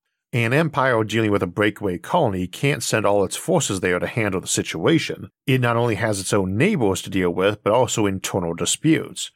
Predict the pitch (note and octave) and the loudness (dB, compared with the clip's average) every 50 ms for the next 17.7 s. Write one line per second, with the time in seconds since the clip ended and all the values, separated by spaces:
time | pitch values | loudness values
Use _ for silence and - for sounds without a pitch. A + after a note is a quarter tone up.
0 | _ _ _ _ _ _ _ - A#2 D3+ G#3+ F3+ D3+ F#3+ F#3 E3 C3 - C3 C3 | _ _ _ _ _ _ _ 0 2 2 2 0 0 2 2 2 0 0 -2 -2
1 | B2 A#2+ - - F#2 F#2+ F#2+ G2 G2+ - - - A#2 A2+ G#2+ G#2+ G2+ F#2 F#2 A2 | -2 -2 -2 -2 -2 0 0 0 0 0 -2 -2 -2 -2 -2 -4 -6 -2 2 4
2 | G#2+ A#2 A#2+ F#2+ - G2+ F#2 G#2 G#2+ G#2 F#2 F2 F2+ F2+ F#2 F2+ F2 F2+ F#2 E2 | 4 4 4 2 0 0 2 2 2 2 2 -2 -4 -4 -4 -4 -4 -4 -4 -4
3 | - - - - B2 G#2+ G2 F#2+ F2+ F2 G#2+ C3+ A#2+ F#2+ F2+ - F#2 F#2 F2+ F2 | -4 -4 -2 0 0 2 2 2 2 2 2 2 0 -2 -4 -6 -6 -6 -2 -2
4 | F#2+ F#2 F#2 F#2 G2 G2+ A#2 A#2+ A#2+ B2 - G#2 F#2 F2+ - - A#2 D3 C3+ G#2+ | -2 -2 -2 -2 0 0 0 0 0 -2 -2 -4 -4 -4 -2 0 0 2 2 0
5 | F#2+ F#2+ - - _ - - A2+ A#2 B2+ A2+ G#2+ A2 G#2 G2 - - - G#3 E3+ | -2 -4 -8 -12 _ -4 -2 0 2 0 0 0 0 -2 -2 -2 0 0 2 2
6 | A2+ F#2 - - F#2 F#2 F2+ - - G#2 G2 F#2+ - G2+ F2+ - C3 C3+ B2 - | 0 0 0 -2 -4 -4 -4 -4 -4 -4 -4 -4 -4 -4 -2 -2 -2 -2 0 -2
7 | - - G2 F#2 F#2+ F#2 F#2 G2 G2+ G2 F2 F#2 F2+ F2+ E2+ E2+ F2 G#2 E3+ F#3 | -2 -2 0 0 0 -2 0 0 0 0 0 -2 -4 -4 -4 -2 -2 -2 0 0
8 | B2+ - F#2+ F2+ F2 F#2+ F#2+ - - _ - B2 A#2+ A#2 A2 - - F#3+ E3 - | 0 0 -2 -2 -2 -2 -4 -6 -10 _ -2 -2 -2 0 0 0 2 2 2 2
9 | B2 G#2 F#2+ F#2 G2 B2 D#3 B2+ G2 F#2+ - F#2 E2+ E2+ E2+ F2 G2 - - A2 | 2 2 2 2 2 2 0 0 -2 -4 -4 -4 -4 -4 -6 -4 -2 -2 0 0
10 | F2+ E2+ D#2+ D#2+ E2 F2+ A#2 D#3+ C#3+ - - - - - - - - _ _ _ | -2 -2 -4 -4 0 2 2 4 2 2 0 -4 -6 -8 -8 -10 -14 _ _ _
11 | _ _ _ _ _ - - - E3 E3 D3+ C3+ D3 F3 E3 D3 C3+ C3 B2 C3+ | _ _ _ _ _ -4 0 2 4 4 4 4 4 4 4 4 2 2 2 2
12 | G3+ F#3+ D3 - B2 A#2 A2 A2 A2+ A#2+ G#2+ - A#2 G2+ G2+ G2+ G2+ - A#2 G#2+ | 2 2 2 0 0 0 2 4 4 2 2 2 0 2 2 2 2 2 2 2
13 | G#2+ G#2+ G2+ G2 F#2 - - A#2+ A2 G#2 F#2+ - G#2+ G2+ F#2+ F#2 - F2+ E2 F2 | 2 2 2 0 -4 -4 0 0 2 0 0 0 -2 -2 -2 -2 -2 -6 -6 -2
14 | G2+ C3 C#3 A2+ F#2+ F2+ F2+ G2 - - - F#2+ - G2+ G#2+ A2+ G#2+ G#2+ G#2+ G#2+ | 0 2 2 2 2 0 -2 -4 -4 -4 -4 -4 -2 0 0 2 2 2 2 0
15 | - G#2 F#2+ - - G#2 F#2+ G#2 G2 F#2+ G2 F#2 - F#2 F2+ G2+ G#2+ G#2 F#2+ G2+ | 0 -2 -4 -2 -2 -2 -2 -2 0 0 0 -2 -2 -4 -2 2 2 4 4 4
16 | G#2 G2+ F#2+ - - - G2+ G2 F#2+ F2+ - F#2 F2 D#2+ - - - G#2+ G#2+ G#2+ | 4 2 2 0 -2 -4 -4 -4 -2 -4 -4 -6 -6 -6 -8 -4 -2 0 0 0
17 | - - F#2 F2+ F2+ - - - D#3+ C3+ G2 F#2+ F2+ | -2 -2 -4 -2 -2 -2 -2 0 0 0 2 0 -4